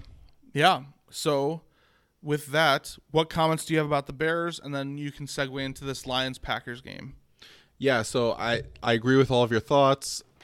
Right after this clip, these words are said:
Speaker 2: Nagy continues to just say and do head-scratching things, and it's like, e-, everything should be all,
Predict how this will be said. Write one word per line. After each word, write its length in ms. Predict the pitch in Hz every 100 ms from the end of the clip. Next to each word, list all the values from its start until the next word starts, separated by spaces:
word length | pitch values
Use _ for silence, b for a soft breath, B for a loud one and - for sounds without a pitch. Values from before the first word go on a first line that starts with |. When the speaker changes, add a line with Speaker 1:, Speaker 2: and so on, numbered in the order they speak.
| _ -
Speaker 2:
Nagy 480 | 117 117 120 113 117
continues 540 | 113 - 117 110 107
to 80 | 107
just 260 | 107 -
say 320 | - 117 113 104
and 200 | 104 104
do 440 | 101 104 104 98 -
head-scratching 840 | - 107 - 101 98 - 107 98
things, 580 | 98 90 90 98 - -
and 180 | 95 95
it's 240 | 90 -
like, 300 | 101 95 - b b b b b b b _ _ _ -
e-, 120 | 107 113 -
everything 340 | 127 135 135 123
should 220 | 135 113
be 100 | 117
all, 500 | 101 110 110 107